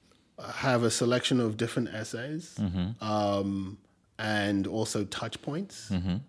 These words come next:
Speaker 1: um, uh, and aids that can allow this, uh, these designers to understand what's going on with different designers in, well-known designers in, um, in the community."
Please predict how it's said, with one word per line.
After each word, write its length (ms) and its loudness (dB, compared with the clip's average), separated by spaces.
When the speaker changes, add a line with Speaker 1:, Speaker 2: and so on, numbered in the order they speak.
Speaker 1:
um, 720 -2
uh, 360 -12
and 220 -10
aids 400 0
that 360 -4
can 460 -2
allow 840 4
this, 480 -4
uh, 120 -2
these 260 -6
designers 480 -2
to 140 -8
understand 640 -2
what's 420 -4
going 320 -2
on 240 2
with 240 -2
different 380 2
designers 560 -4
in, 380 -2
well-known 380 8
designers 460 2
in, 400 4
um, 560 -2
in 140 4
the 80 4
community." 500 0